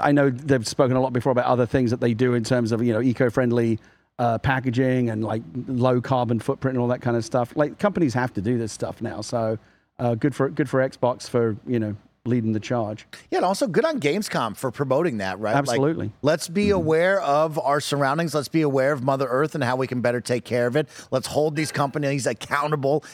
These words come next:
Speaker 2: and try, of course, on our end as just one human being and larger billion-dollar corporations to try to protect planet Earth and have us stay on this planet a little bit longer.
Speaker 1: It's another reason why I like digital downloads,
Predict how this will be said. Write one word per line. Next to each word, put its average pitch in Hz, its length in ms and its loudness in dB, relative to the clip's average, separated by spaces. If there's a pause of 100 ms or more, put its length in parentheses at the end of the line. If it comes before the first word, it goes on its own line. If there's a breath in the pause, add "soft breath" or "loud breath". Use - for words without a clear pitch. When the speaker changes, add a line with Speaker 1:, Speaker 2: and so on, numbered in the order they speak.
(100)
Speaker 2:
and 135 140 -2
try, 143 540 0 (200 soft breath)
of 117 140 -6
course, 139 240 0
on 123 180 0 (100)
our 156 280 4
end 143 260 2
as 123 220 2
just 139 180 -2
one 120 320 -2
human 135 360 -2
being 143 260 -2 (200 soft breath)
and 131 200 -2
larger 139 360 0
billion-dollar 139 540 0
corporations 143 680 -2
to 180 60 0
try 180 220 -4
to 175 60 -4
protect - 420 -4
planet 135 340 -2
Earth 143 240 -2 (240 soft breath)
and 135 140 0
have 143 220 0
us 139 100 -4
stay 156 240 -2
on 135 160 0
this 127 140 -4
planet 143 240 -2
a - 20 0
little 135 160 -2
bit 127 100 -2
longer. 117 200 -2
Speaker 1:
It's 147 100 4
another 165 200 4
reason 156 220 4
why 156 160 4
I 160 40 4
like 156 260 2
digital 147 320 2
downloads, 127 640 2